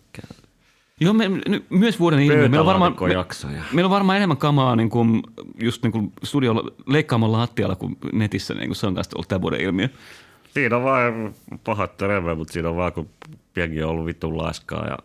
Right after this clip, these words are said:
Speaker 2: kliinisesti masentunutta ja sit niitä ei jaksanut editoida ja sit,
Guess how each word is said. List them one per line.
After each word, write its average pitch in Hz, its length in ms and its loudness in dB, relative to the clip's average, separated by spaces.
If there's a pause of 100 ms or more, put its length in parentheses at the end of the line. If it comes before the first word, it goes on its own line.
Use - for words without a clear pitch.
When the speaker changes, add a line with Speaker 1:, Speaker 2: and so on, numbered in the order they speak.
(520)
Speaker 2:
kliinisesti 76 500 -8
masentunutta 76 840 -8
ja 67 60 -8
sit 73 140 -14 (240)
niitä 78 260 -8
ei 76 60 -2
jaksanut - 380 -10
editoida 92 560 -2
ja 85 140 -2
sit, 87 240 -6